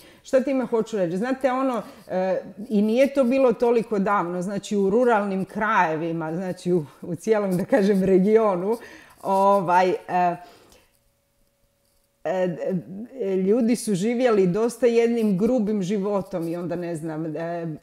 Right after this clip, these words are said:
sasvim je normalna situacija bila, e, ubijati ljubimce, tipo, ne znam, ubiješ psa zato što je, e, bezobrazan, ne? Znači, psu ništa ne smeta, ništa, znači, i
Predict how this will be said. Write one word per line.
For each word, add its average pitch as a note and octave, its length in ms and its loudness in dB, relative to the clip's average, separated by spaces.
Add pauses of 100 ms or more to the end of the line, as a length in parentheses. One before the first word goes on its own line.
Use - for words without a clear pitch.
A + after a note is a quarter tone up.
sasvim A3+ 440 -4
je A3+ 80 -4
normalna G#3 640 -2
situacija G3 680 -2
bila, F#3+ 420 2
e, - 340 -14 (240)
ubijati F#3+ 640 2
ljubimce, F3+ 540 0
tipo, F3 300 -8
ne E3+ 160 -6
znam, E3+ 200 -6
ubiješ E3+ 340 -4
psa G3 280 -2
zato F3 260 -2
što - 180 -6
je, E3+ 320 -2 (260)
e, E3+ 180 -6
bezobrazan, D3+ 760 -2
ne? D#3 80 -6
Znači, E3+ 260 -6
psu - 320 -6
ništa G3 320 -4
ne E3 120 -4
smeta, F3 480 -6
ništa, F3 300 -4
znači, F#3+ 360 -4 (140)
i G#3 100 -2